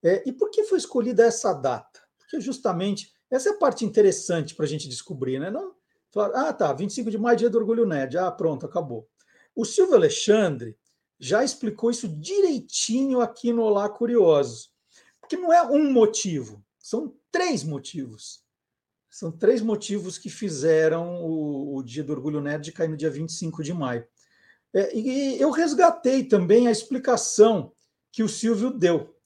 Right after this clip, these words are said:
Aí a gente mata um pouco a saudade do Silvio, né? E, e, e também mata um pouco da, da saudade dessas curiosidades sobre uma data tão importante no mundo nerd.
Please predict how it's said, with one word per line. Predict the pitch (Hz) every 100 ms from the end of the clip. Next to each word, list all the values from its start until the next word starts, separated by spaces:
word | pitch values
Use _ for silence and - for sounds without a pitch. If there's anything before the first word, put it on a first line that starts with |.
| _ _ _ _ 202
Aí | 240
a | 302
gente | 233 285 -
mata | 240 240 302 330 254
um | 240 202
pouco | - 208 214 - - 151
a | 160
saudade | - 185 165 165 175 160 160
do | 156
Silvio, | 160 - 180 247 330 254 165 139
né? | 185 247 - _ _ _ -
E, | 180 214 247 262 269 277 269 _ _ _
e, | - 330 339 - 320 330 302
e | 269
também | 262 277 262 277 285 254 294
mata | 269 226 233
um | 247
pouco | 180 214 226
da, | 208 214 190
da | 160 185
saudade | - 180 170 180
dessas | 185 180 208 202 - _ _ _ _
curiosidades | - 247 226 214 160 165 185 - - -
sobre | 208 185
uma | 208 185
data | 175 170 165
tão | 160 196
importante | 202 208 196 - 165 165 175
no | 175
mundo | 165 175 175
nerd. | 175 127 117 -